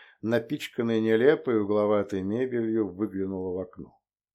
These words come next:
По неярко освещенной улице медленно двигались автомобили с включенными фарами. Она задернула шторы и щелкнула выключателем.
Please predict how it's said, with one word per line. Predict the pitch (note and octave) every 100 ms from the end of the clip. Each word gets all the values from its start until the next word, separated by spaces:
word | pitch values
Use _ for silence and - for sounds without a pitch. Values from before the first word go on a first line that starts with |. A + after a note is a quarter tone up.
| _ _ _ _ _ _ _ _
По | -
неярко | B2+ D#3+ G3 F#3+ -
освещенной | C3 C3 B2 - D#3+ D3+ C3+
улице | D#3+ D#3+ D3 - A#2
медленно | A#2 D3 D3+ C#3 B2+
двигались | G#2+ G#2 A#2 A2 G2+ G#2
автомобили | - G2+ G2+ G2 A#2+ B2+
с | A2+
включенными | - A2 - A2+ G#2+ G#2 G#2+
фарами. | - G2 D2+ D2+ D2 - _ - - - -
Она | - D3+ F#3+
задернула | D#3+ D#3 E3+ F3 D#3 C#3+
шторы | B2+ - F3 F3+ D#3+ C#3
и |
щелкнула | - - C#3+ C#3 C3+ B2+
выключателем. | A#2 A2+ A#2 - E2+ - E2 E2 D2+